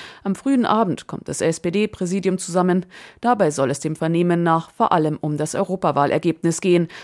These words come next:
Voraussichtlich steht dann auch Kevin Kühnert als Generalsekretär verantwortlich für die Wahlkampagne im Fokus. Aber auch die Haushaltsberatungen, in denen sich die Koalition befindet, dürften eine Rolle spielen.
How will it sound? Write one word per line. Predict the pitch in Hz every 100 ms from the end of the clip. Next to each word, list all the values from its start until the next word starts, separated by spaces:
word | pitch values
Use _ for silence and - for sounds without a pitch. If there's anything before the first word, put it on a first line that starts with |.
| -
Voraussichtlich | - 139 143 170 226 202 214 208
steht | - 202
dann | 190
auch | 190
Kevin | - 202 214
Kühnert | - 262 156 - - -
als | - -
Generalsekretär | 139 143 160 175 170 165 165 165 165
verantwortlich | 185 214 220 - 175 175 170
für | 180
die | 170
Wahlkampagne | 196 202 196 180 180 160 156 151
im | 190
Fokus. | 202 - 165 - - - _ _ - - - -
Aber | 220 208 -
auch | 220
die | 262
Haushaltsberatungen, | 220 156 156 165 151 - 151 143 139 143 127 127
in | - 143
denen | 151 151
sich | 151 -
die | 165
Koalition | 170 156 160 165
befindet, | 170 165 214 202 185 - - - -
dürften | 190 - 160
eine | - 135
Rolle | 170 127 101
spielen. | - 156 139 117 -